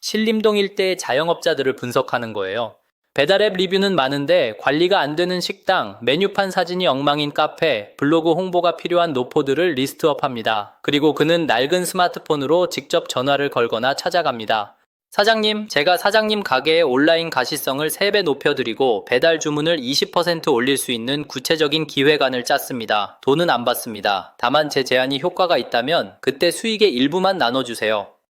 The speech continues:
이게 바로 머스크식 무자본 레버리지예요.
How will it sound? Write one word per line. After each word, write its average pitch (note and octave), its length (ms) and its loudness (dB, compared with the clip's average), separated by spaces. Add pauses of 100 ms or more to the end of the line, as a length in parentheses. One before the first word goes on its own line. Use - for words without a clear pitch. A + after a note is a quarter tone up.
(260)
이게 E3 200 4
바로 G#3 380 4
머스크식 D#3+ 600 0
무자본 E3+ 420 0
레버리지예요. A#2+ 920 0